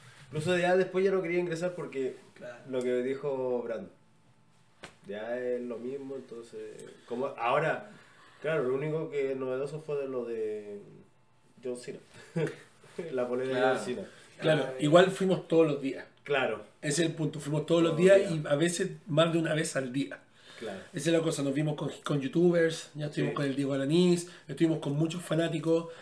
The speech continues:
Speaker 4: Eso fue algo espectacular porque conocimos mucha gente que nos veía en YouTube y era como, "Oye, tú eres de la Universidad del Wrestling, sácame una foto". Claro, fue sorprendente encontrar
Speaker 1: Claro.
Speaker 4: con gente que nos reconocía, siendo un canal tan chico,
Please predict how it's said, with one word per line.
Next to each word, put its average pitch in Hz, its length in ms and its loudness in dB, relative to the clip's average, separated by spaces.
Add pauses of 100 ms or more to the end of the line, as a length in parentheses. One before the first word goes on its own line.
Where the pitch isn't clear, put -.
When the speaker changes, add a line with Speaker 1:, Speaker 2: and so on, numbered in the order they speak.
(200)
Speaker 4:
Eso 175 200 -2
fue 202 160 2
algo 208 160 4
espectacular 190 540 4
porque 156 340 -2
conocimos 165 380 0
mucha 175 200 2
gente 185 640 0
que 165 300 -2
nos 143 160 -4
veía 202 340 4
en 185 80 2
YouTube 180 320 2 (680)
y 170 80 2
era 180 120 4
como, 180 300 4
"Oye, 220 320 0
tú 220 160 -4
eres 220 200 0
de 214 80 0
la 208 80 0
Universidad 196 320 -2
del 226 80 -2
Wrestling, 240 340 0
sácame 220 220 -4
una 226 100 -2
foto". 262 260 -6
Claro, 214 420 -4 (240)
fue 208 160 -2
sorprendente 214 640 0
encontrar 156 320 2
Speaker 1:
Claro. 113 140 -2
Speaker 4:
con 170 80 -4
gente 208 300 -2
que 220 60 -4
nos 208 140 -4
reconocía, 175 640 -2 (300)
siendo 175 220 2
un 170 140 2
canal 160 280 0
tan 156 220 -2
chico, 156 500 -4